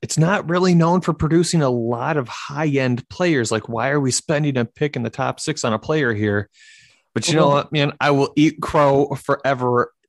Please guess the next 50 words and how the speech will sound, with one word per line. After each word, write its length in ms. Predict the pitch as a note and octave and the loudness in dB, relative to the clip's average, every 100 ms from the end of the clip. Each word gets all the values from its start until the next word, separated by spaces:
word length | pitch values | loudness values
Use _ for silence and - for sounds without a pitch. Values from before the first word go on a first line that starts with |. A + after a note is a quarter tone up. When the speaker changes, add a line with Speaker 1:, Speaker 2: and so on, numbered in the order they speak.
| _ | _
Speaker 1:
and 200 | A#2+ A#2+ | -4 -2
I 100 | A2+ | 0
will 140 | A#2+ A#2 | -2 -2
say 200 | B2 B2 | 0 0
I'm 120 | B2+ G#2+ | 0 -2
happy 340 | B2+ A2+ G#2+ | -2 -4 -4
I'm 160 | G2 F#2 | -6 -6
wrong. 440 | D3+ G2 G2+ F#2 - _ _ | -8 -6 -8 -12 -18 _ _
Speaker 2:
Oh, 220 | A3+ D#3+ | -4 -4
I'll 240 | - C#3 E3+ | -4 -2 -2
agree 220 | D3 D#3 | 0 -2
with 120 | D3+ | -2
you. 60 | A#2+ | -4
Like, 140 | G#2+ | -8
when 160 | - A2 | -4 -2
we 140 | A#2+ | -2
drafted 480 | C#3 G#2+ A2+ B2+ G#2+ | -2 -4 -6 -6 -8
him, 360 | G#2+ F#2+ F#2+ - | -6 -6 -8 -10
it 140 | A#2 G#2+ | -10 -2
wasn't 420 | B2 B2+ B2+ A2+ | -2 0 -4 -6
like, 400 | G#2 G2 F#2+ - _ _ _ | -6 -6 -6 -10 _ _ _
"Oh, 220 | F#3+ E3 | -2 0
nice, 340 | D3+ F#3+ D#3 B2+ | 0 -2 -4 -4
awesome." 480 | E3+ F3 F3 B2+ A#2 | -4 -4 -6 -8 -10
It 120 | A2+ | -8
was 140 | A2 | -8
more 240 | A2 B2 C3 | -6 -6 -4
for 140 | G#2+ | -6
me 180 | G#2+ A#2 | -6 -6
like, 220 | F#2+ F#2+ _ _ - | -8 -12 _ _ -4
"Wait, 240 | A#2 - _ _ _ _ _ _ _ _ _ | -4 -4 _ _ _ _ _ _ _ _ _
who's 220 | - F3+ | -4 -2
Moritz 400 | F#3 D3+ D3 - | 0 0 -2 -4
Seider?" 380 | C#3 D3+ D#3 - - _ _ | -6 -4 -6 -10 -12 _ _
<laughs> 80 | - | -6
'Cause 340 | - - - | -6 -8 -12
I 100 | - | -4
had 220 | A3 E3 | -2 -2
no 200 | A2+ B2+ | -2 0
idea. 420 | D3+ D3+ D#3+ E3 A#2+ | 0 -2 -6 -8 -8
Like, 280 | G#2 G2+ _ _ | -14 -18 _ _
he 180 | - C#3+ | -8 -2
wasn't 380 | D#3 C3+ B2+ | 0 0 -2
in 400 | C3 B2+ B2 A#2 A2+ | -2 -4 -4 -10 -6
the 100 | G#2+ | -4
lists 440 | G#2+ A2+ - - | -2 -2 -6 -8
I'd 160 | G#2+ G#2 | -6 -6
been 160 | G2+ | -8
looking 360 | G2+ G2 F#2+ G2+ | -8 -8 -8 -8
at. 240 | A2+ - | -6 -8